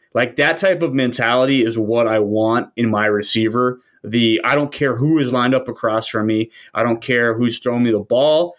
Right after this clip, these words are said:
I don't care what the score is. I'm gonna go play my brand of football, and I am going to make the most of my opportunities,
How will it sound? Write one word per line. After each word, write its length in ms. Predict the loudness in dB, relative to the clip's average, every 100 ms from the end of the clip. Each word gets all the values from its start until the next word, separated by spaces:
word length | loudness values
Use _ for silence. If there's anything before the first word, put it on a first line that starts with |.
| _ -6
I 120 | -4
don't 220 | -4 -4
care 500 | -2 0 2 0 -4 _
what 180 | -8 -6
the 60 | -6
score 420 | -6 -2 2 2
is. 340 | 2 2 -2 -14 _ _ -2
I'm 200 | 0 0
gonna 160 | 0
go 520 | 0 2 2 0 -6 _ _
play 180 | -2 0
my 260 | 2 0
brand 300 | 2 0 0
of 100 | -2
football, 580 | -2 -4 0 0 0 -2 _ _ -4
and 140 | -2
I 220 | 0 2
am 160 | 2 0
going 280 | 0 0 -2
to 360 | -2 2 2
make 240 | 0 -2 -2
the 160 | -6 0
most 380 | 2 2 0
of 100 | -4
my 240 | -2 0 0
opportunities, 840 | -2 -4 -4 -4 -2 0 -2 -4